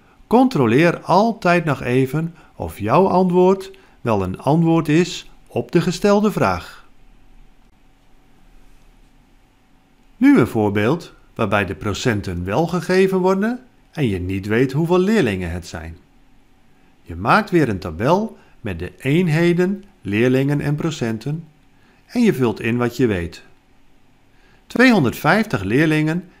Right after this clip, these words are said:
is honderd procent en je wilt achtentwintig procent weten. Omdat je nu de procenten al weet, reken je eerst één procent uit. Dat doe je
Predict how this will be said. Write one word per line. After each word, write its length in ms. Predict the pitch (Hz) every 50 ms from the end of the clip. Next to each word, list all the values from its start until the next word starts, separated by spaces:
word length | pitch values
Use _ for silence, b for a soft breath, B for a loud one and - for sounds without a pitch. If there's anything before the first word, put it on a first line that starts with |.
| b b
is 220 | - 92 82 -
honderd 380 | - 90 123 165 175 185 175 185
procent 580 | - 135 120 - - 117 117 131 151 147 - - b b b b b b
en 160 | - 240 240
je 120 | 220 139
wilt 380 | 104 101 104 123 156 156 - - - -
achtentwintig 680 | - 196 - - - 139 117 - 104 95 87 - -
procent 380 | - - 107 - 170 170 180 185
weten. 380 | 190 170 123 98 - 90 85 - _ _ _ _ _ _ _ _ _ _ _ _ _ _ _ _ _ _ _ _ _ _ _ b b b b b
Omdat 300 | b 165 160 165 156 -
je 100 | - 131
nu 160 | 156 220 254
de 100 | 220 156
procenten 580 | - - - 92 - - 185 226 226 - 135 113
al 120 | 98 95
weet, 380 | 92 95 104 131 170 165 - - _ b b b b b b b b
reken 360 | b 156 226 240 226 - 139
je 160 | 113 107 -
eerst 440 | - 185 190 156 123 151 151 - -
één 240 | - - 101 95 92
procent 440 | 92 113 117 - - 208 214 196 151
uit. 320 | 113 92 85 85 - - b b b b b b
Dat 180 | - 170 160
doe 120 | 180 233 226
je 260 | 226 226 226 226 202